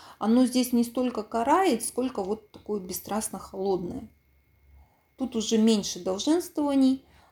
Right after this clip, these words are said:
но много ядовитой критичности.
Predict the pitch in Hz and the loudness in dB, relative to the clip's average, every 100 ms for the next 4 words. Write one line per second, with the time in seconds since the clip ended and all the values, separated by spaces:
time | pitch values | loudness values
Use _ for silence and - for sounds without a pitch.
0 | - 208 226 208 202 233 269 226 214 196 | -6 2 2 2 2 4 6 6 4 0
1 | 170 190 180 220 226 220 208 196 - 185 | -4 -4 -4 -6 -6 -8 -10 -14 -14 -16
2 | 170 - 180 - - 208 | -14 -14 -12 -12 -12 -16